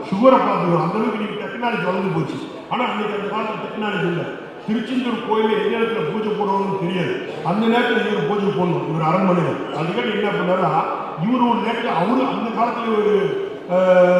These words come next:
தகவல் தொழில்நுட்பத்தை பயன்படுத்துறாரு. எப்படின்னாக்கா, அஞ்சு கிலோமீட்டர் போறதுக்கு மணி பார்த்தீங்கன்னா, வெண்கல மணியை பெரிதாக நியமிச்சு, அந்த வெண்கல மணி மூலம் அங்க வெண்கலத்துல பூஜை போடுறாங்களோ, அந்த நேரத்துல ஒரு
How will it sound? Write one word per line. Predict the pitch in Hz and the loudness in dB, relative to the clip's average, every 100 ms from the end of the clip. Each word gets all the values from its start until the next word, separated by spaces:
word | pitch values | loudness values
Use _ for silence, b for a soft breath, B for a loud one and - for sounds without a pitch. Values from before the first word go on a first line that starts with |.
| - | 4
தகவல் | 208 220 190 | 6 6 6
தொழில்நுட்பத்தை | 190 180 - 175 - | 4 2 2 0 0
பயன்படுத்துறாரு. | 185 175 156 139 131 - 156 | 2 2 0 -2 -2 -4 -6
எப்படின்னாக்கா, | 165 240 196 151 147 - - - - 165 | 0 2 2 0 0 0 -2 -6 -4 -2
அஞ்சு | 220 240 - | 0 0 -2
கிலோமீட்டர் | 220 262 247 - 190 | 6 6 6 2 0
போறதுக்கு | 190 180 175 185 | 0 0 0 0
மணி | 202 175 | 0 0
பார்த்தீங்கன்னா, | 160 190 214 143 | 0 -2 -2 -2
வெண்கல | 180 226 254 208 | 0 4 4 4
மணியை | 185 180 - 156 | 4 4 2 2
பெரிதாக | 208 214 196 165 147 - - - 165 | 0 2 2 2 0 -4 -8 -6 -2
நியமிச்சு, | 185 180 - 185 233 - - - 151 | 2 2 2 -2 -4 -6 -10 -8 -2
அந்த | 214 226 226 165 | 0 0 0 0
வெண்கல | 233 254 277 - | 0 4 4 4
மணி | 214 185 | 2 0
மூலம் | 190 185 - - - - | 0 0 0 -2 -8 -8
அங்க | 170 180 165 - 160 | -6 -4 -6 -6 -6
வெண்கலத்துல | 214 233 220 - 208 - | -2 0 -2 -4 -4 -4
பூஜை | 214 208 208 | -2 -4 -4
போடுறாங்களோ, | 202 202 190 185 | -4 -2 0 0
அந்த | 170 175 | 0 -2
நேரத்துல | 196 202 170 | -2 -4 -2
ஒரு | 165 | -2